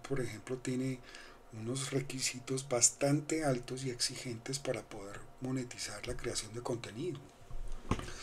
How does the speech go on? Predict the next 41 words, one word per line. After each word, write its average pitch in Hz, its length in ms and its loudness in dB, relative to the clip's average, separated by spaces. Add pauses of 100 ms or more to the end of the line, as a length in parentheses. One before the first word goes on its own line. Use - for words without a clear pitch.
(260)
Y 127 40 -2
a 113 60 -2
uno 117 140 -4
se 147 100 4
le 123 80 4
pueden 117 260 -2
ir 127 180 0
perfectamente 131 760 2
tres 139 280 4
años 123 500 2 (100)
para 113 180 -2
poder - 320 -10
crear 127 340 2
y 131 40 -4
cumplir - 400 -6
todos 123 240 0
los 120 140 -2
requisitos. - 680 -4 (800)
Con 120 200 0
Tribute 131 440 4
usted 180 220 4
podría 170 580 8 (240)
monetizar 123 800 0
desde 147 260 6
el 123 80 8
primer 113 460 -2
día 156 240 2
su 156 160 0
contenido. 113 560 -4
Digamos 104 360 -4
que 139 100 -2
usted - 200 4
tiene, 127 440 6
no 120 260 -4
sé, 127 280 0
crea 107 280 -6
contenido 113 500 -4
de 120 80 2
valor, 135 540 0
crea 107 180 -4
videotutoriales, 117 1160 -2